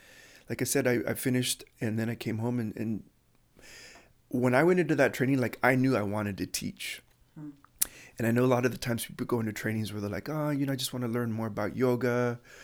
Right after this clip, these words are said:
Speaker 1: or I wanna deepen my practice." But for me, like, I was like, "I'm going to teach.
Speaker 2: This is my
Speaker 1: Yeah, this is my thing." So I definitely had that sort of mindset going in and coming out.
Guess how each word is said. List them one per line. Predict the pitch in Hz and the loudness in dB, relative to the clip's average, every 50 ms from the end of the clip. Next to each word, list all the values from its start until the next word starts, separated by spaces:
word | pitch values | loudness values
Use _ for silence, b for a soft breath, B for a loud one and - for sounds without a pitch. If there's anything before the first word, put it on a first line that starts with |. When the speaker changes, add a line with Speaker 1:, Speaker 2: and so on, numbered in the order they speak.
| B B B B B B | B B B B B B
Speaker 1:
or | 107 | -8
I | 101 | -6
wanna | 110 107 104 | -4 -4 -4
deepen | 107 120 117 - 120 104 | -2 -4 -4 -2 -2 -4
my | 98 90 | -4 -6
practice." | - - - 131 131 123 127 123 - - 123 117 113 - - - B B B B B B B B B _ - | -6 0 2 4 4 4 2 0 -2 -4 -4 -2 -2 -2 -4 -4 B B B B B B B B B _ -10
But | 104 104 104 - | -6 -4 -4 -4
for | - - 110 | -2 0 4
me, | 127 147 151 127 | 6 6 6 6
like, | 107 101 - | 4 2 0
I | 90 101 | -2 -2
was | 92 95 87 | -2 -4 -6
like, | 82 - - - _ _ _ - | -8 -10 -12 -14 _ _ _ -2
"I'm | 117 117 120 117 | 0 0 0 0
going | 101 101 107 110 98 95 | 0 -2 -2 -2 -4 -6
to | - - | -8 -8
teach. | - - - - - - - - - | -8 -8 -8 -8 -8 -8 -10 -10 -10
Speaker 2:
This | - | -12
is | - - | -16 -16
my | - - - - | -16 -18 -6 -2
Speaker 1:
Yeah, | 117 113 - 104 | -2 -2 0 -2
this | 104 104 - | -2 -2 -2
is | 107 101 | -2 -4
my | 110 - - | -4 -6 -8
thing." | - - - - - | -10 -12 -14 -12 -10
So | - - - 69 - 71 - - _ | -10 -8 -8 -8 -8 -8 -10 -10 _
I | - 110 107 107 | -6 -6 -6 -4
definitely | 104 - 113 - - 117 113 107 | -4 -6 -6 -4 -4 -6 -6 -4
had | 104 104 104 98 | -4 -4 -6 -4
that | 98 107 - - | -4 -6 -6 -6
sort | - - 90 101 | -8 -8 -8 -8
of | 98 127 | -8 -8
mindset | - 101 98 90 95 - - 101 95 - - B B B B B B B B B _ | -8 -8 -6 -6 -4 -6 -4 -4 -4 -6 -6 B B B B B B B B B _
going | 117 110 104 98 101 98 98 | -4 -2 -2 0 -2 -2 -2
in | 101 101 101 101 101 107 - - | -2 -2 -2 -4 -4 -6 -10 -10
and | - 95 98 98 95 98 | -10 -8 -8 -10 -10 -10
coming | - - 90 87 67 82 | -12 -12 -10 -10 -10 -10
out. | 76 - - | -10 -12 -14